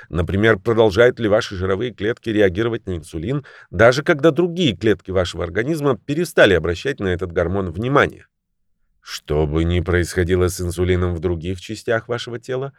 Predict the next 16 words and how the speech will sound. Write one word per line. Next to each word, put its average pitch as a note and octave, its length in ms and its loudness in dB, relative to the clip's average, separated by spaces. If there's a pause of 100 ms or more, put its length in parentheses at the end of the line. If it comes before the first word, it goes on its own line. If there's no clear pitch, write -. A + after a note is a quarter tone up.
(240)
факт A#2 420 6
заключается A2 540 -4
в - 40 -18
том, C3 420 0
что - 200 -6
до D2+ 140 -8
тех D#3 320 -4
пор, D3+ 260 4
пока G#2+ 300 0
ваши A2 320 2
жировые F2 480 -6
клетки G#2+ 380 -2
остаются G2 580 -4
чувствительными F#2 840 -2
к - 140 -14
инсулину, F#2 720 -2